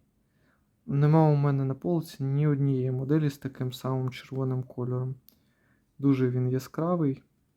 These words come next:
сильно відрізняється від інших. Такий ніби з відливом в помаранчевий. Ось такий у нас задок.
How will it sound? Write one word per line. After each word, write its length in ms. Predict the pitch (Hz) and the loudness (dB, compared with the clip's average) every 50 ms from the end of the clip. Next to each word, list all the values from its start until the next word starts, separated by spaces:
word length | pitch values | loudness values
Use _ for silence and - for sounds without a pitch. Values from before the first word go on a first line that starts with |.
| _ _ _ _ _ _ - _ _ _ _ _ _ _ _ | _ _ _ _ _ _ -20 _ _ _ _ _ _ _ _
сильно 400 | _ - - 160 139 139 131 131 | _ -2 2 2 4 4 2 2
відрізняється 720 | 123 127 131 131 131 127 131 131 131 127 127 127 - - 127 | 0 0 0 0 -2 -2 -2 -2 -2 -2 -4 -6 -10 -12 -12
від 180 | 123 123 - - - | -12 -12 -10 -8 -6
інших. 420 | 131 131 135 - - 147 - - _ _ _ _ _ _ _ _ _ _ _ _ _ _ _ _ _ - | -6 -6 -8 -10 -14 -18 -18 -20 _ _ _ _ _ _ _ _ _ _ _ _ _ _ _ _ _ -20
Такий 220 | - - 123 123 | -10 -6 -4 -2
ніби 360 | 127 131 139 143 135 143 135 | 0 2 2 2 2 0 -2
з 180 | 131 135 135 - | -2 -2 -2 -2
відливом 500 | 139 139 139 139 143 139 139 135 131 131 | -2 2 2 4 4 4 2 -2 -4 -4
в 120 | 127 - | -8 -12
помаранчевий. 920 | _ - 135 127 131 131 127 127 123 123 120 123 - - - 165 151 143 147 - _ _ _ _ _ _ _ _ _ _ _ _ _ _ _ _ _ _ _ _ _ _ _ _ _ _ _ _ _ _ _ 147 | _ -10 -8 -4 -4 -4 -2 -2 -2 -4 -4 -6 -8 -14 -14 -12 -10 -10 -10 -12 _ _ _ _ _ _ _ _ _ _ _ _ _ _ _ _ _ _ _ _ _ _ _ _ _ _ _ _ _ _ _ -16
Ось 120 | 135 - | -16 -16
такий 340 | - - 139 - - - 135 | -16 -16 -18 -14 -10 -8 -6
у 100 | 135 131 | -4 -4
нас 340 | 131 131 135 135 - - - _ _ _ _ _ _ _ - | -4 -4 -6 -8 -12 -18 -20 _ _ _ _ _ _ _ -12
задок. 580 | 143 139 139 143 156 190 214 226 214 - - | -8 -6 -6 -2 2 2 2 2 2 -4 -14